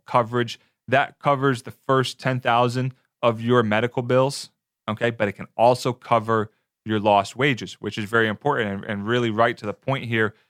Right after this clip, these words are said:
with this question. So, can your personal injury protection cover your lost wages? Yes, it can, okay?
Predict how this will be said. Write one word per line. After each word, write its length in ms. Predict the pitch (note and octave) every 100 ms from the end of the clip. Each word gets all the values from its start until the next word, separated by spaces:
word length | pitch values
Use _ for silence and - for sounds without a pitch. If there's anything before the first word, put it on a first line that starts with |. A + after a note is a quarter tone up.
| _ _
with 160 | A#2 -
this 180 | G#2+ -
question. 520 | C#3 B2+ - G2 F2+
So, 400 | - D#3+ A#2 - _ _ _ _ _ _
can 320 | - F3 E3+
your 180 | D#3 E3
personal 340 | E3 D#3+ E3
injury 200 | D#3 D#3
protection 460 | D#3 - D#3+ - D#3+
cover 320 | - D#3+ D3+
your 140 | D3 C3+
lost 300 | C#3 C#3 C#3
wages? 480 | C#3+ D3 D#3+ - - _ _ _ _ -
Yes, 520 | B2+ A2 - - - _ _ -
it 120 | -
can, 300 | C3+ A2 - _ _ _ G#2+
okay? 300 | G#2+ A2+